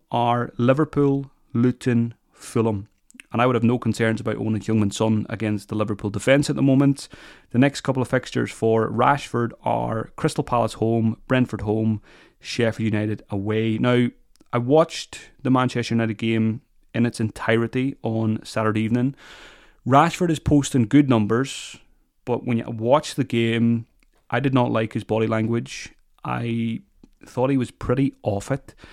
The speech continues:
And there was a couple of occasions. There was one occasion near the start where he was chasing back. Himself and Reguilon were kinda chasing back, defend, defending, and Rashford just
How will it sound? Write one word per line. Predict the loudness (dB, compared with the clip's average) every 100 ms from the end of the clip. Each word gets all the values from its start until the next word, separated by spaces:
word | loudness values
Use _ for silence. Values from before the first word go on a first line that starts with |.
| -20 -20 _ -8
And | -4 -2
there | -2
was | 0
a |
couple | -2 0
of | -2
occasions. | -2 0 2 4 2 2
There |
was | 0
one | 2 0
occasion | 2 2 2
near | 2
the | 0
start | 0 0 0
where | -2 0 0 -2 -6 _ _ _ _ _ _ _
he | -6 -6
was | -4
chasing | 2 2 4 4
back. | 2 0 -4 _ -20 _
Himself | -10 -2 0 2
and | 2 2
Reguilon | 2 2 0 2 2
were |
kinda | -2 -4 -2 -4 _ -20 -20 _ _
chasing | 0 0 2 2
back, | 2 0 -4
defend, | -12 -4 0 0 -2 _
defending, | -8 -4 0 0 2 2 0
and | -2 0 0 -4 -16 _ _ _
Rashford | 0 0 0 -2
just | 0 -4 -6 _ -18 -18